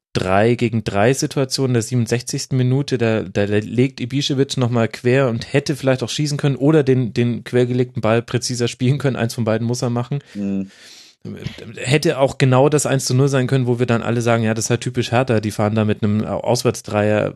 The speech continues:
Speaker 1: nach Hause und man weiß nicht so wirklich, warum. Also,
Speaker 2: <laughs>
Speaker 1: schwierig. Und was machen wir, und was machen wir jetzt mit Berlin, David? Also,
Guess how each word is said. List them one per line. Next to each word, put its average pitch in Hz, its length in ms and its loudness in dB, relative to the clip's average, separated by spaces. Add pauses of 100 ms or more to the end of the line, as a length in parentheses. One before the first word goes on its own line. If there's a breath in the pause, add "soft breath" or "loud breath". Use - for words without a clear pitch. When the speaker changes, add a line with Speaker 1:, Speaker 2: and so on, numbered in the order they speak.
Speaker 1:
nach 104 240 -2
Hause 117 280 2
und 104 100 -2
man 104 160 2
weiß 107 200 0
nicht 107 100 -2
so 104 120 -2
wirklich, 101 320 -4
warum. 85 440 -4
Also, 90 280 -6 (720)
Speaker 2:
<laughs> - 540 -16
Speaker 1:
schwierig. 113 540 -4 (320 loud breath)
Und 120 180 -2 (160)
was 127 280 0
machen 180 220 2
wir, 170 200 0
und 131 120 -2
was 135 140 0
machen 185 180 2
wir 180 60 4
jetzt 170 100 -2
mit 160 160 -2
Berlin, 151 360 0
David? 85 400 -6
Also, 107 260 0